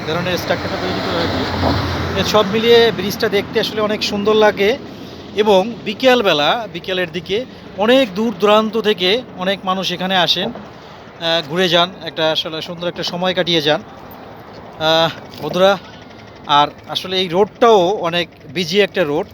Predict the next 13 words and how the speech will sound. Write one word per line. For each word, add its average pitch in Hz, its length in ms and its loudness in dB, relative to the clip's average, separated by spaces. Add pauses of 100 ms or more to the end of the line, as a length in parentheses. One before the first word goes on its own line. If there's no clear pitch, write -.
কেননা 175 360 -2
যশোর 165 460 -2
এবং 180 260 -4
নড়াইলের, 165 520 2 (400)
আহ, 170 100 -4
সমস্ত 175 400 -6
যে 180 140 -4
ঢাকার 175 380 2
যে 160 140 -2
গাড়িগুলো, 160 500 0
সব 170 280 -6
এই 165 140 -4
রোড 165 180 -6